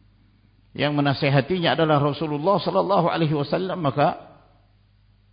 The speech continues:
dia segera bangkit dan dia merasa bersalah. Sabda Nabi alaihi salatu wassalam, "As-sabru 'inda as-sadamatil ula."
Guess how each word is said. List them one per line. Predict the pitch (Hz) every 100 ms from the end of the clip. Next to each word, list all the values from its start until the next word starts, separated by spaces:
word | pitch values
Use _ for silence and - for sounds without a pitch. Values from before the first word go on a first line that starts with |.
| -
dia | 165 165 165 - - -
segera | 147 143 160 151 - - - _ _ _ _ _ _ _ _ _ _
bangkit | - 143 185 165 - 175
dan | 139 147
dia | 156 170
merasa | 156 175 202 208
bersalah. | 185 143 208 202 147 104 - _ _ _ _ - - _ _ _ _ _ _ _ _ _ _ - _ - _ _ _ _ _ _ _ _ _ _
Sabda | - 196 175 202
Nabi | 262 262
alaihi | 208 214 185 185
salatu | 185 190 180 180 175
wassalam, | - 165 220 196 160 156
"As-sabru | 147 170 - 196 202 180 175
'inda | 156 175 160 151
as-sadamatil | - 170 165 151 143 139 127
ula." | - 185 147 120 123 135